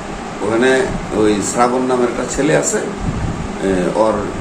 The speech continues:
ইনভাইটেশনে গেছিলাম। ওখানে অনেক লোকজন ছিল মোটামুটি। যাই হোক, এ, আপনারা অনেক সময় বলেন, "আপনি অনেক সাহসী, এই সেই।" তো এ, এ সাহস করে ওখানেও গেছিলাম। এটা সাহস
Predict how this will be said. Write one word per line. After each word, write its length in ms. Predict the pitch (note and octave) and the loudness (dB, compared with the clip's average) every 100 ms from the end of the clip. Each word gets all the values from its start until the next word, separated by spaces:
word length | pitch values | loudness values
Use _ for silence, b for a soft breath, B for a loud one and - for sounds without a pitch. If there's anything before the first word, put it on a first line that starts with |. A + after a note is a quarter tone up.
| - - - B2+ | -8 -8 -2 2
ইনভাইটেশনে 520 | A#2 G#2 F2 - F2+ F2 | 4 2 0 -2 -2 -2
গেছিলাম। 640 | - E2 - - - - - - - G#2 G2+ | -4 -4 -4 -4 -4 -4 -8 -8 -6 -2 0
ওখানে 200 | G#2 G#2+ | 2 2
অনেক 200 | G#2 G#2+ G2+ G#2+ | 2 0 0 0
লোকজন 320 | G2 F#2+ F#2+ G#2 | 0 0 0 0
ছিল 100 | F#2+ | 0
মোটামুটি। 580 | G2 F#2+ G2 G2 - - - - - - - | 2 0 0 0 0 -2 -4 -8 -8 -8 0
যাই 140 | - G#3+ | 4 4
হোক, 140 | F3+ - - - - - - G2+ | 2 0 -6 -4 -4 -4 -6 0
এ, 320 | G#2+ G#2+ G#2+ G2+ | 2 4 4 4
আপনারা 360 | A#2+ B2+ B2 | 2 4 4
অনেক 260 | A#2+ B2 - | 4 2 2
সময় 200 | B2 A#2+ | 2 4
বলেন, 300 | B2 A#2 A2+ | 4 4 2
"আপনি 240 | G2+ A#2 | 2 2
অনেক 240 | A2+ A2+ - | 4 2 0
সাহসী, 440 | A2 A2 G2+ A#2 | 2 2 2 2
এই 240 | A2 A2+ | 6 6
সেই।" 280 | A2 A#2 A2 A2 - - - - | 4 2 2 0 -6 -6 -4 0
তো 160 | A#2 A#2 | 2 4
এ, 160 | G#2+ - - - | 4 0 -4 -2
এ 120 | G2+ | 0
সাহস 320 | - C3+ C3 - C3+ | 0 0 0 0 4
করে 160 | C3+ | 4
ওখানেও 400 | C3 A2 A#2+ B2+ | 4 2 2 2
গেছিলাম। 440 | A#2 G2+ F2+ F2 F2 F2 | 2 0 0 0 0 0
এটা 120 | F#2+ | -2
সাহস 340 | - C#3+ C#3+ | -2 0 0